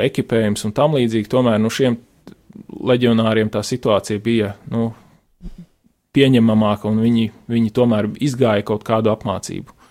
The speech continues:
atšķirībā no tiem, kas, kas tika pa, pa taisno frontē. Uh, nu, tas ir, ja runājam par četrdesmit trešo gadu.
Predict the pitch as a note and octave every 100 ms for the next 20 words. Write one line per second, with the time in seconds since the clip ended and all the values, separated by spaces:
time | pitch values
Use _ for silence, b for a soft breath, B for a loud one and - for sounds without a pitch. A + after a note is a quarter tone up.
0 | b b A2 - A2+ A2 G#2+ G#2 G2+ C3
1 | B2+ A2+ - - G#2+ - A#2 A#2 - -
2 | - A2+ A#2+ A2 A#2 G2+ - G#2+ A2+ G2+
3 | G2 B B B B B B - G2+ G#2
4 | G2 - - - - - C3+ C#3 D3 D3
5 | - - - A2 A#2 C3 B2 B2+ A2+ G#2+
6 | A2+ - A#2 A#2 A2+ - A2 A#2+ - -
7 | G#2+